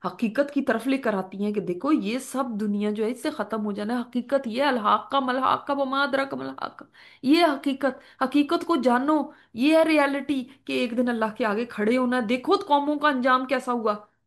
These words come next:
कज़्ज़ब समूद, अ, कज़्ज़ब समूद व आद बिल कारिया, क-, क-, समूद और आद ने भी कारिया को झुट-, झुटलाया था, देखो उनका अंजाम कैसा हुआ। तो वो कह रहा है, "नहीं,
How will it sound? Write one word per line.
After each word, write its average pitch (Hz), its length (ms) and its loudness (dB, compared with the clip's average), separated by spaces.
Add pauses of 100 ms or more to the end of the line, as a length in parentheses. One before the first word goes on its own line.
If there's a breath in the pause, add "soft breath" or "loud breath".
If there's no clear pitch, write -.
(2750)
कज़्ज़ब 285 340 2
समूद, 247 380 -2
अ, 240 720 -8
कज़्ज़ब 247 440 -2 (320 loud breath)
समूद 240 280 -2
व 254 60 0
आद 214 300 0
बिल 240 200 0
कारिया, 226 500 4
क-, 208 380 -4
क-, 226 60 -2
समूद 233 420 2
और 262 100 4
आद 208 280 4
ने 330 140 2
भी 339 120 4
कारिया 254 420 2
को 262 120 -2
झुट-, 226 360 -2
झुटलाया 214 500 0
था, 208 200 -10 (200 soft breath)
देखो 254 220 2
उनका 339 200 4
अंजाम 269 360 2
कैसा 240 240 -2
हुआ। 214 180 -8 (240 soft breath)
तो 214 60 -14
वो 208 100 -6
कह 208 180 -6
रहा 208 100 -4
है, 214 60 -6
"नहीं, 196 260 -6